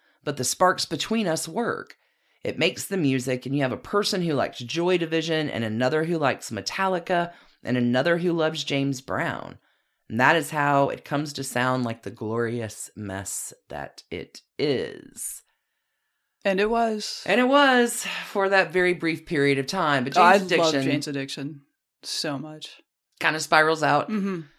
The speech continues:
Speaker 1: Dave is gonna hop on over to Red Hot Chili Peppers for a hot minute. Bad boy guitarist. But he doesn't stay there long. Like, he kinda gets booted out. He's in a pretty hardcore drug addiction at this point. And to Dave Navarro's credit,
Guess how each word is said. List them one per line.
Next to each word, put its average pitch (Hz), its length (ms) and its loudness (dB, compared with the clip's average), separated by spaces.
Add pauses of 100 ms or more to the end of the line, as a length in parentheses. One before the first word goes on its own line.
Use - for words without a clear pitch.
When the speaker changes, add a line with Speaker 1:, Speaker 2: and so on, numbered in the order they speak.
(380)
Speaker 1:
Dave 190 180 4
is 180 100 -2
gonna 175 180 4
hop 180 280 2
on 170 120 4
over 160 220 2
to 147 40 0
Red 139 200 4
Hot 151 200 -2
Chili 185 280 2
Peppers 160 500 0
for 143 260 0
a 143 60 4
hot 131 260 2
minute. 123 400 0 (180)
Bad 170 280 4
boy 202 260 0
guitarist. 180 800 -2 (560)
But 180 80 0
he 262 80 4
doesn't 370 180 -2
stay 214 320 0
there 196 200 2
long. 165 460 -2
Like, 131 180 -4
he 240 520 0 (520)
kinda 143 180 0
gets 139 220 -2
booted 156 280 0
out. 117 200 2
He's 196 200 0
in 202 120 0
a 139 200 0 (100)
pretty 170 340 0
hardcore 143 360 0
drug 104 200 -4
addiction 95 320 -10
at - 140 -8
this - 140 -10
point. 101 340 -6
And 123 180 -2
to 180 320 -2
Dave 143 280 0
Navarro's 123 440 0 (240)
credit, 139 440 2